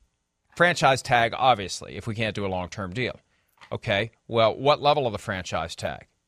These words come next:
And I mention that because that's coming now. What level? Non-exclusive or exclusive? Significant difference between the two. And then when you start going this year to the next year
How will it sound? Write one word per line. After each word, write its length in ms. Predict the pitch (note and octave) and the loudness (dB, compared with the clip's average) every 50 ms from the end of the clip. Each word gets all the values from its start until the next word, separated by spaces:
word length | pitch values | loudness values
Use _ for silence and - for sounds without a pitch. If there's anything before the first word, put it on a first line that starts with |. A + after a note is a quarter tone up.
| _ _ _ _ | _ _ _ _
And 80 | B2+ C#3+ | 2 2
I 60 | D3 | 4
mention 280 | D3+ F3+ A#3 F#3+ G3+ E3+ | 4 4 2 2 2 2
that 160 | D3+ D#3 D3+ | 2 4 4
because 280 | D#3+ C#3+ - D3+ C#3+ | 2 2 2 2 4
that's 200 | C3 E3 F3+ - | 6 4 4 4
coming 320 | - - G3 A3 B3 A#3 F3 | 6 6 6 6 6 2 0
now. 260 | C3+ G#2 D#2 B1+ - _ _ _ _ _ _ _ _ _ _ _ _ | -2 -2 -2 -4 -10 _ _ _ _ _ _ _ _ _ _ _ _
What 180 | C#3+ G#3 A3 | 4 6 8
level? 280 | G3+ G#3 G3 D3+ G2 - _ _ _ _ _ - | 8 6 6 6 2 -4 _ _ _ _ _ -2
Non-exclusive 840 | B2 C#3 E3+ G3+ G#3 - - - A3+ A#3 A#3+ - - B3+ A#3+ G3+ - _ _ _ _ _ _ _ | 2 4 4 4 4 0 -2 0 2 2 2 2 -2 -2 -4 -4 -10 _ _ _ _ _ _ _
or 160 | - F3 F3+ | 0 0 0
exclusive? 680 | F3+ - - - - F3+ D#3+ C3+ - - - - _ _ _ _ _ _ _ _ _ _ _ _ _ _ _ | 0 0 -2 -2 0 0 0 0 -2 -6 -10 -14 _ _ _ _ _ _ _ _ _ _ _ _ _ _ _
Significant 580 | - - F3+ E3 D#3 E3+ D#3+ D3+ C#3+ D#3 C#3+ | -2 0 0 2 2 0 0 0 -2 -2 0
difference 480 | A#2+ D3 C#3 - C3 G#2 - - - - _ _ _ _ _ | 0 0 0 0 -4 -10 -12 -14 -18 -20 _ _ _ _ _
between 380 | - C#3 B2+ - - C3+ B2+ A#2+ | -6 -6 -4 -4 -4 -4 -4 -4
the 80 | A#2 | -4
two. 320 | A2+ - - B2+ A2 D2+ - _ _ _ _ _ _ _ _ _ _ - | -6 -6 -6 -6 -6 -6 -8 _ _ _ _ _ _ _ _ _ _ -2
And 120 | D3 D3 | 0 2
then 180 | D#3+ F3+ F3+ F3+ | 2 2 2 2
when 120 | E3+ D#3+ | 0 0
you 100 | D#3+ D#3 | 0 -2
start 340 | - - - F3 D#3 C#3+ - | 0 2 4 4 4 4 2
going 440 | D#3+ E3 D#3+ D#3 C#3+ C3+ B2+ G2+ - _ _ _ _ _ - | 0 2 4 4 4 2 2 -2 -8 _ _ _ _ _ -2
this 300 | B2+ D3 E3 D#3 - - | 0 2 2 2 2 0
year 320 | E3 D#3 D#3 D#3 D3+ C#3+ - _ _ _ _ _ | 0 2 2 2 0 0 -4 _ _ _ _ _
to 100 | - C#3+ | -4 -4
the 100 | B2+ C3+ | 0 2
next 360 | C#3 C#3+ D3 - - - - | 2 2 2 0 -4 -6 -4
year 320 | B2+ A#2+ A#2+ A#2 A2+ G#2+ | -2 0 0 0 -2 -4